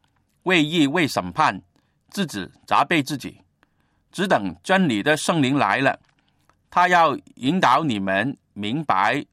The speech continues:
或者说今日一切的真理。因为他不是凭自己说的，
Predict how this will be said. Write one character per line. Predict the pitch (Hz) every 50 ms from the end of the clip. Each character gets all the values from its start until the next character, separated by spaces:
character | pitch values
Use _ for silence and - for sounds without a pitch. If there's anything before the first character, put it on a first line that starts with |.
| _
或 | _ - - _ - 143 147
者 | 110 98
说 | - 135 139 143 139 -
今 | - - 165 165 160 151
日 | 156 156 147 - _
一 | - 107 117
切 | 135 - - 147 127
的 | 117 113
真 | - - 147 147 147
理。 | 113 95 85 - _ _ _ _ _ _ _ _ _ _ _ _ _ _ -
因 | 180 190
为 | 196 175 156
他 | - - - 175 175 175 170
不 | - - 120 156
是 | 151 - 175 160 135
凭 | - - - 110 117 147 160
自 | - - 170
己 | 127 104 92
说 | - - 160 160 160 151
的， | 135 110 -